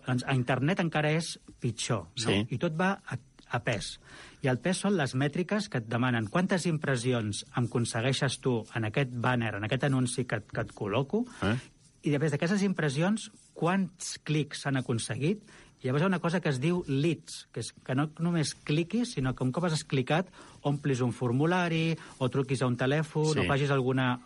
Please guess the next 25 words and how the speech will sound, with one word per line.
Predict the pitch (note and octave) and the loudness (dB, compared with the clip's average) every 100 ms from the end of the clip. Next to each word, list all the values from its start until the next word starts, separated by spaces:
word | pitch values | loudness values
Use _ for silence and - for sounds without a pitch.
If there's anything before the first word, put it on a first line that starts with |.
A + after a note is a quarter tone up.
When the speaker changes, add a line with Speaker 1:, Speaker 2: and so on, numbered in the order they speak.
| - | -8
Speaker 1:
o | - | -2
enviïs | A#2+ C#3 C3+ | 2 2 2
un | C3 | 0
correu | C3 B2 | 2 2
electrònic, | B2 A2+ - D#3+ D#3 D#3 | 2 0 0 2 2 0
o | - - | -10 -8
facis | - C3 | -2 2
alguna | C#3+ C3 C3+ C3 | 2 4 2 0
acció | - - B2 | -2 -4 -2
més, | G2+ F2+ - | -2 -4 -2
no? | D#3 - - - - | -2 -2 -16 -18 -6
Per | C3 | 0
tant, | D3+ D3+ - - _ - | 2 0 -4 -20 _ -8
això | C#3 F3+ | -2 0
és | |
el | G#3+ | 2
primer | F#3 E3 | 2 0
que | D3 | 0
et | |
demana | B2+ B2+ C3 B2 | 2 2 2 0
tothom. | A2 C#3+ C3 G2 | 0 0 0 0
Llavors, | A#2+ B2 | -2 -2
com | - A2+ | 0 -2
que | - | 0
les | A2 G2 - | -2 -2 -6